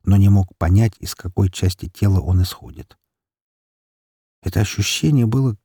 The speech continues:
таким надоедливым и мерзким, что Горемыке пришлось кусать себя за язык, чтобы хоть как-то привести себя в чувство.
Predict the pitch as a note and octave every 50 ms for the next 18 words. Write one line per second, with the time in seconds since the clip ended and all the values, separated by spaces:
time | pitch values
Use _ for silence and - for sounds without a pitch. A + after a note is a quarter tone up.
0 | _ _ _ - A2 - - - A#2+ A2 G#2+ G#2 A2+ A#2 A#2 A2+ C#3 A#2 F#2+ F2+
1 | F2 E2+ F#2 F2 - - A2+ A#2+ C3+ C#3 C3 - - - - - - F2+ F2 _
2 | _ _ _ _ _ _ - - - - F2+ F2+ F#2 F#2+ F#2 F#2 G#2+ A#2+ A#2 -
3 | - - - G#2+ G2 - - G#2+ G#2 - _ - F#2 - - G2+ - - - F2
4 | G2+ G#2 F#2+ G2 G#2 G#2+ A2 A2+ B2 A#2+ A2 G2 - - - - _ _ _ _
5 | _ _ _ _ _ _ - - - - - - - - - G#2 - - _ -
6 | - B2+ A2+ - - - - - E2 C#2 C#2+ - - - A2 G#2+ - - - D#2+
7 | - - - - - G2 - - - - - -